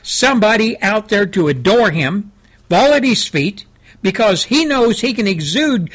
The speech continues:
confidence as the left perceives it as. And really, it's not confidence. He's not sure of himself. He's not sure of himself.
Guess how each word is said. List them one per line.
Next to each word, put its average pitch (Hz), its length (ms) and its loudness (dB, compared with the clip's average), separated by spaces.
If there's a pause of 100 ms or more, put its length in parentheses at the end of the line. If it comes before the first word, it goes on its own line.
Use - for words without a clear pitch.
(200)
confidence 165 720 -4
as 156 280 -2
the 143 100 -2
left 262 360 -4
perceives 143 500 -6
it 120 100 -6
as. 131 420 -6 (1400)
And 127 220 -6
really, 147 440 -4
it's 117 220 -10
not 135 260 -8
confidence. - 760 -12 (1300)
He's 123 240 -8
not 123 280 -8
sure 113 300 -10
of 67 120 -18
himself. - 580 -12 (1000)
He's 117 220 -12
not 113 260 -10
sure 131 300 -10
of 82 60 -16
himself. - 640 -14